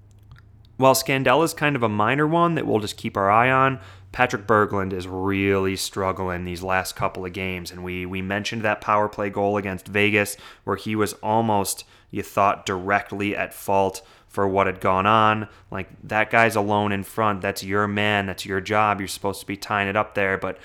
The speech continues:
just in general, not just that goal, he has looked totally off the pace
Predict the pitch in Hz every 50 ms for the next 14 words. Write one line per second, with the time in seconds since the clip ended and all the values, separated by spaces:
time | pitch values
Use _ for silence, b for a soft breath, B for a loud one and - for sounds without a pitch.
0 | B B B B B - 139 151 - - 190 139 113 120 117 123 127 131 135 127
1 | 117 107 104 107 107 - - 120 107 104 - - 110 101 104 - - - 101 101
2 | 101 98 95 95 92 - B B B B B - - 143 151 147 131 110 110 107
3 | 104 98 - - - _ - - - - 117 120 123 120 127 127 123 120 120 110
4 | - - - 104 101 98 104 101 - - - 95 - - - 104 98 92 87 -
5 | - - -